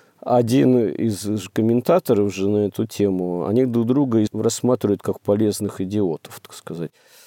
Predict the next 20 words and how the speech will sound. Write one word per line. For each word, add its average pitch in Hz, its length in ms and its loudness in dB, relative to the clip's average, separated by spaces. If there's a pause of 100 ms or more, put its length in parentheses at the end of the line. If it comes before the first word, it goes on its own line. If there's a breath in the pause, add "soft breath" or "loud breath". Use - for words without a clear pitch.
(160 soft breath)
из 92 260 -4
разных 78 460 0
вот - 180 -12
этих - 420 -10
лагерей, 85 1080 -2
ну, 104 320 -4 (100)
которые 101 460 2
пытаются 92 800 0 (320 loud breath)
друг 95 420 -4
друга 95 380 2
использовать 101 960 0
в 52 160 -10
своём 98 540 0 (180)
стремлении 127 920 4
приблизить, 107 1000 0 (200)
что - 240 -8
называется, 90 760 0
Армагеддон 87 800 -2
здесь, 76 320 -4
сейчас, - 600 -2